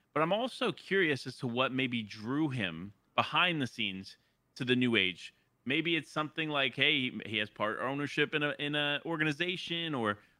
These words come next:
or stuff like that. I mean, obviously it's stuff that we'll never find out, Monster, but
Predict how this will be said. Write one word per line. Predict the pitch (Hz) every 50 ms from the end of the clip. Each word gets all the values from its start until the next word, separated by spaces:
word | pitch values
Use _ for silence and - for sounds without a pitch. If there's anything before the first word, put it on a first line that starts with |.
| _ -
or | - 131 127
stuff | - - 165 165 156 -
like | 160 139 131
that. | 160 165 165 156 -
I | 156
mean, | 139 139 160
obviously | 170 170 151 139 - - 131
it's | 123 113
stuff | - - 131 113
that | - 104 95
we'll | 120 143 147
never | 139 123 110 107 98
find | - - 104 98 92 95
out, | 92 90 92
Monster, | 95 92 92 90 - - 107 98
but | 90 90 - 101 92 90